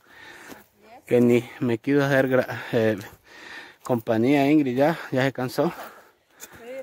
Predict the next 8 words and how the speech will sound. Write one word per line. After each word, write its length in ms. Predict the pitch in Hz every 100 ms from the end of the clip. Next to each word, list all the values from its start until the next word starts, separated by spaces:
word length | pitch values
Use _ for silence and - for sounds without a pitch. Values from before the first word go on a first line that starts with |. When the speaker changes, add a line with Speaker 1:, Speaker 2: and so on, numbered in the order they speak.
| 262
Speaker 2:
tengo 200 | 262 262 262 -
que 80 | 240
la 120 | 226
verdad 240 | 208 226 294
es 80 | -
que 160 | - 226
la, 240 | 240 247 220 _ - - - - - - - - - _ _ _ _ - -
entonces, 540 | 226 233 262 349 339